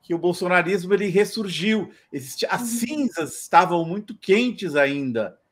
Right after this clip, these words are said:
Speaker 1: e ele pegou fogo rapidinho, assim, olha, com, com as pessoas defendendo as pautas como se a ditadura não tivesse,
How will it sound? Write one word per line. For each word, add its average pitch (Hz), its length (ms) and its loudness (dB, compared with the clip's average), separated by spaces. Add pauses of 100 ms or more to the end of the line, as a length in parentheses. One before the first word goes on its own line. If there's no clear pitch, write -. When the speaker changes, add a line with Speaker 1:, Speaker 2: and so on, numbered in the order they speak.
(240)
Speaker 1:
e 123 100 -4
ele 175 160 0
pegou 190 320 2
fogo 208 340 4
rapidinho, 202 720 0
assim, 180 380 -4
olha, 123 240 0
com, 147 320 -12 (640)
com 170 180 -4
as 165 180 -2
pessoas 185 360 -2
defendendo 190 800 0
as - 280 -4
pautas 196 480 2
como 254 320 -2
se - 100 -8
a 226 60 -2
ditadura 180 580 -2
não 214 160 -4
tivesse, 175 720 -4